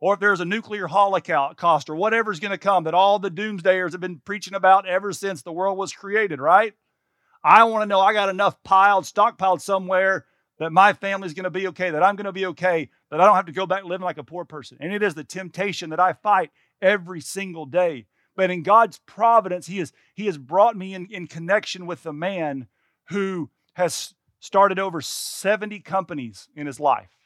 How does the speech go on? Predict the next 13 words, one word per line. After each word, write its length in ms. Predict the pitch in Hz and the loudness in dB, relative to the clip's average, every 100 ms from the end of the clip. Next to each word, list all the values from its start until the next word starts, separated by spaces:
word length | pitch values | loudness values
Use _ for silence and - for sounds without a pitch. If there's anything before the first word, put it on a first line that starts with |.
| _ _ _ _ _ _ _ | _ _ _ _ _ _ _
A 120 | - 165 | -2 0
man 300 | 190 214 202 | 2 0 -2
who 120 | 214 | 0
has 320 | 196 165 - | 2 2 0
more 260 | 143 185 208 | -8 -6 -2
money 380 | 196 208 220 | 0 0 -2
than 300 | 202 180 147 - - | -4 -2 -2 -6 0
all 280 | 160 185 | 2 2
of 100 | 175 | 2
us 220 | 170 180 - | -2 -4 -6
sitting 340 | - 185 170 | -10 -8 -8
here 140 | 180 | -8
today 560 | 175 165 170 170 185 165 | -8 -6 -2 -2 -2 -8